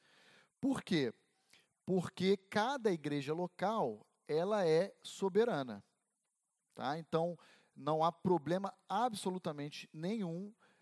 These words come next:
de uma igreja pensar, por exemplo, inclusive na perda da salvação, e a outra crer na segurança da salvação. E a, ambas serem batistas, porque esse segundo distintivo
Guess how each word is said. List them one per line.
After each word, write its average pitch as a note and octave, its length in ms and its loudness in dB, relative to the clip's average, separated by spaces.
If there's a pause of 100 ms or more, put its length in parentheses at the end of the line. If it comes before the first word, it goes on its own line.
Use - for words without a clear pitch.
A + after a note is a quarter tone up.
(340)
de C#3 160 -14
uma E3 160 -4
igreja D#3 400 0
pensar, D#3+ 640 0
por - 240 -6
exemplo, C3+ 600 -4 (400)
inclusive E3+ 760 -2
na D#3 140 0
perda A#3+ 640 0
da E3+ 120 2
salvação, D3 840 -2 (1120)
e E3 100 4
a E3 80 8
outra F3 340 4
crer F3 360 0
na F#3+ 100 0
segurança F#3 800 2
da D3+ 120 -2
salvação. B2+ 680 -8 (840)
E D#3 200 2
a, E3+ 100 6
ambas F#3 340 0
serem E3+ 280 -4
batistas, - 960 -8 (260)
porque D#3 420 -6 (160)
esse D3+ 240 -4
segundo D3 320 -12
distintivo D#3+ 680 -10